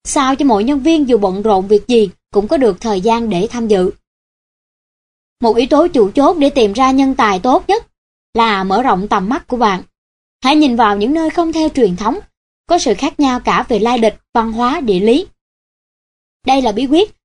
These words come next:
không chỉ để tìm ra người tài mà còn để có dịch vụ tốt hơn. Tuyển dụng nhân viên từng trải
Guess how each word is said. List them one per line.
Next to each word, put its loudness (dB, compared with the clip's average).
không 0
chỉ 2
để -2
tìm 2
ra 0
người 0
tài -2
mà -2
còn -2
để -2
có -4
dịch -2
vụ 0
tốt -4
hơn. 0
Tuyển 2
dụng 2
nhân 0
viên 2
từng -2
trải -2